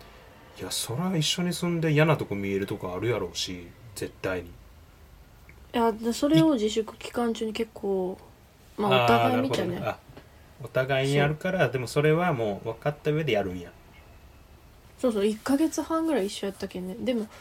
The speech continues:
Speaker 2: それ以外にもかなり行き来してるけん、結構一緒におったよ。
Speaker 1: いやー、そっか。
Speaker 2: うん、そういう意味ではなんかもう全然、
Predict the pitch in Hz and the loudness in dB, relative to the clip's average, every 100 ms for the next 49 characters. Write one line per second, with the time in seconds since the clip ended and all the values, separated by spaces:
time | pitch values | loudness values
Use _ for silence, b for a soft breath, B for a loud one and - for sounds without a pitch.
0 | B - 294 339 349 311 254 254 208 220 | B -6 2 4 4 2 0 -2 -4 -2
1 | 254 208 196 - - 214 - - 196 190 | 0 0 -2 -6 -10 -8 -4 0 0 0
2 | 196 208 208 320 - 214 208 - 196 196 | -8 -10 -4 -4 0 0 0 0 -4 -4
3 | - - - - - - - - - - | -6 -10 -10 -20 -20 -20 -20 -20 -20 -20
4 | - B B B B B B B - - | -20 B B B B B B B -20 -8
5 | 107 104 104 101 101 98 - 156 - - | -2 0 0 -2 -2 -4 -2 -4 -4 -20
6 | - - - - 110 101 95 92 92 90 | -20 -20 -10 -2 0 0 -2 -4 -6 -8
7 | 90 90 - - - - 226 - 294 349 | -12 -16 -18 -20 -20 -8 -6 -2 2 4
8 | 440 392 233 202 202 190 196 196 196 208 | 4 4 4 2 0 -2 -4 -2 0 0
9 | 208 202 208 | 0 0 -2